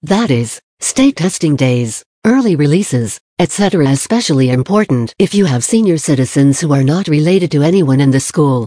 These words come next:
because they may not have access to an academic calendar,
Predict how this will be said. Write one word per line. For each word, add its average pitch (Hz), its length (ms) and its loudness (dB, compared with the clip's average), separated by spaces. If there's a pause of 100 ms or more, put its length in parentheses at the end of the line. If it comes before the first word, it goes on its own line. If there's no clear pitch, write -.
(120)
because 185 360 0
they 165 160 2
may 139 140 4
not 143 240 2
have 156 220 -2
access 156 500 -2
to - 140 -2
an 151 160 2
academic 156 580 0
calendar, 135 580 -2